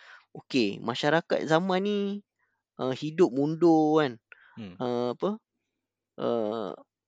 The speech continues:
Speaker 1: pertanian tak ada. Jadi mustahil diorang boleh sampai kepada, ah, populasi yang sebanyak satu juta ni. Jadi dia kata angka ni tipu, <laughs> tak betul.
Speaker 2: <laughs>
Speaker 1: Ah, dia, dia, dia kata, dia kata macam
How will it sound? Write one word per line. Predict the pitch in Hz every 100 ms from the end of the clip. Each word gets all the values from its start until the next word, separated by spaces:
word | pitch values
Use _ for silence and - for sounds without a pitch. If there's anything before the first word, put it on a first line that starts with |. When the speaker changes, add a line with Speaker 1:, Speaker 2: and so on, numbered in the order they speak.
| _ _
Speaker 1:
pertanian | 147 135 147 185 180 156
tak | - 170
ada. | 170 170 165 - -
Jadi | 170 180 214 202 190 - _ _ _
mustahil | 131 170 - 190 214 160 120 113 - _ _
diorang | - 143 147 160 156
boleh | 143 139
sampai | 139 151 - 151 139 135
kepada, | - 139 143 135 135 - _ _ _ _ _ _
ah, | - 127 123
populasi | 139 131 139 135 - 156 139
yang | 127 123 - - -
sebanyak | - 135 131 135 104
satu | 139 135
juta | 139 135 131 123
ni. | 117
Jadi | 131 160 175
dia | 170
kata | 180 196 196 202 - _ _ _ _
angka | 123 151 -
ni | 180 190 185 185 - _ _ _
tipu, | - 170 147 127 -
<laughs> | - -
tak | 170
betul. | - 165 139
Speaker 2:
<laughs> | 131 120 - - - 330 359 233 -
Speaker 1:
Ah, | 135
dia, | - 196 190
dia, | 226
dia | 202 220
kata, | 208 220
dia | 165 180
kata | 214
macam | 196 196 175